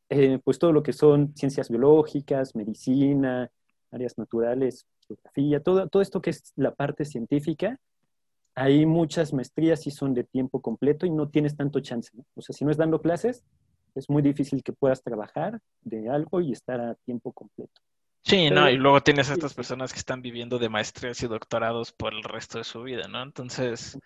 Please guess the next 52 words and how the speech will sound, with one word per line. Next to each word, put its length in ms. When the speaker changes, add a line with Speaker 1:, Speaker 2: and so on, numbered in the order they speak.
Speaker 1:
Ujú. 140
Speaker 2:
pero, 540
y 360
a 60
ver, 160
hay, 180
hay 200
una 320
preguntilla 580
que 100
se 140
me, 140
que 380
se 160
me 40
vino. 280
Este, 1000
mientras 340
trabajaste 460
en 80
H 160
C 160
B 100
C 200
y 920
en 160
esas 260
otras, 320
¿habría 300
algún 240
apoyo, 560
por 140
ejemplo, 320
para 220
que 140
estudiaran 680
maestrías, 800
para 180
que 640
capa-, 360
para 200
que 80
se 140
capacitaran 640
en 140
otras 340
áreas 260
y 40
demás? 320
¿Sí 200
lo 100
tenían? 340